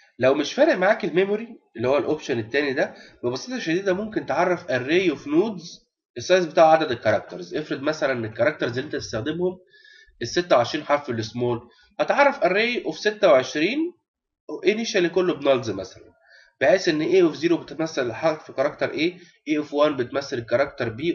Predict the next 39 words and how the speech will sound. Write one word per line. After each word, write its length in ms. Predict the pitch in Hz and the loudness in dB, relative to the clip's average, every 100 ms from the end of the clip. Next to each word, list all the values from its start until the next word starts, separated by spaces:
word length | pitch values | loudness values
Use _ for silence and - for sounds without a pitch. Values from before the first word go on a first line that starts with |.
| 165 | 0
and 160 | 170 | 0
so 120 | 170 | 0
on. 440 | 170 123 110 101 - _ _ _ _ - | 0 2 -2 -4 -14 _ _ _ _ 0
فانت 180 | 165 165 | 2 2
تقدر 260 | 185 175 | 0 0
تخش 360 | 151 - 180 175 | -2 -2 -2 -2
تشيك 520 | 135 - - 151 - | -10 -14 -10 -8 -4
اي 140 | 151 | -4
سيل 260 | 139 143 127 | -2 -2 0
هل 160 | 143 156 | 0 2
هي 140 | 147 | 0
بنال، 360 | 131 147 175 143 | 2 0 0 0
لو 160 | 123 | -2
بنال 320 | 120 139 165 | 0 0 2
يبقى 180 | 147 120 | 0 -4
موجود، 420 | 113 110 139 170 | -2 -2 0 0
لو 60 | 147 | 0
مش 140 | 117 | -4
بنال 340 | 113 113 127 113 | -6 -6 -6 -8
موجود. 240 | 92 - _ _ _ _ _ _ - | -10 -16 _ _ _ _ _ _ 4
طيب 240 | 131 117 | 4 6
عيب 180 | 151 185 | 4 4
الابروتش 500 | 143 135 160 165 139 | 4 4 2 -2 -6
دي 240 | 127 143 _ _ _ - | -10 -12 _ _ _ -8
ان 120 | 110 | -4
لو 180 | 110 113 | -2 -2
التري 280 | 113 147 185 | 0 0 0
طويله 560 | 160 156 190 220 233 - _ 123 | -2 -4 0 0 -2 -12 _ -4
تبقى 160 | 123 | 0
انت 120 | 160 131 | 0 -2
عمال 240 | 131 156 | -4 -6
تكريت 380 | 131 147 139 147 | -6 -6 -6 -6
ميموري 260 | 151 139 | -4 -4
ضخمه 300 | 127 135 139 | -4 -6 -6
جدًا 320 | 120 127 123 104 | -4 -4 0 0
على 140 | 95 | 0
الفاضي. 360 | 95 90 - - _ _ _ _ _ - | -4 -10 -14 -16 _ _ _ _ _ 2
طيب 260 | 107 95 | 2 2
ميزتها 600 | 120 131 160 147 139 - | -2 2 0 0 -2 -2